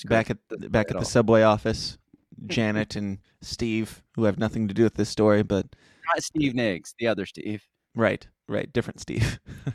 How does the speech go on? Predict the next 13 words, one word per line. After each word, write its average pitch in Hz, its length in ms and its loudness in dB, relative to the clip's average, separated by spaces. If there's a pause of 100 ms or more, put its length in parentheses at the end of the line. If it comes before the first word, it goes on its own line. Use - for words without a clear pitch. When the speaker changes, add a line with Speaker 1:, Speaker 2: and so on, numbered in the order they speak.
(1600)
Speaker 2:
Yes. 95 320 -8 (320)
Speaker 1:
Uh, 147 360 -2 (840)
well. 127 280 0 (580)
Speaker 2:
Do 185 100 -2
you 196 60 4
think 202 320 0
Jared 165 320 4
deserved 156 340 0
to 135 40 -8
get 139 140 -2
his 147 120 -2
face 143 300 -2
beat? 147 340 -4